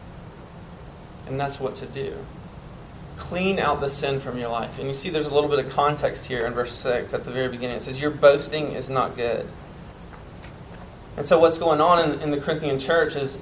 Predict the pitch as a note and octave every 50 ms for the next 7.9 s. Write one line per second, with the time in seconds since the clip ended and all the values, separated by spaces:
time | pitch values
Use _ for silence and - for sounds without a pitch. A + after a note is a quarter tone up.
0 | - - - C#3+ C#3 - F3 F3+ F3 D#3+ D3 C#3+ - F#3 F#3 E3 - - - C#3+
1 | C#3+ C#3+ C#3 C#3+ C#3+ C#3 - C#3+ C#3+ D3+ D#3+ E3 D3+ C#3+ C3+ C3 B2+ C3 C3+ C3
2 | B2+ B2+ B2+ C3+ D3 C#3 C3+ C3+ - - - C#3 C#3 C#3 C#3 B2+ - - - -
3 | - - - - - - - - - - - - - - - D3 C#3+ C3+ B2+ B2+
4 | C3 C#3 C#3 C#3 C#3+ C#3+ C3+ - - - C3+ C3 C3 C3 C3 B2+ - - C#3 B2+
5 | B2+ B2+ - - C3 C3+ C#3+ C#3+ C3 B2+ - - D3+ D3 C#3+ C#3 - - C3+ C#3
6 | C#3 C#3 C#3+ C#3 C#3 C3+ C3 B2 A#2+ A#2+ B2 - - B2+ - D3+ C#3 C#3 C#3 C3
7 | B2+ B2 A#2+ B2 B2 B2 A#2+ A#2 A#2 A2 G#2+ G#2 G#2 - - - - -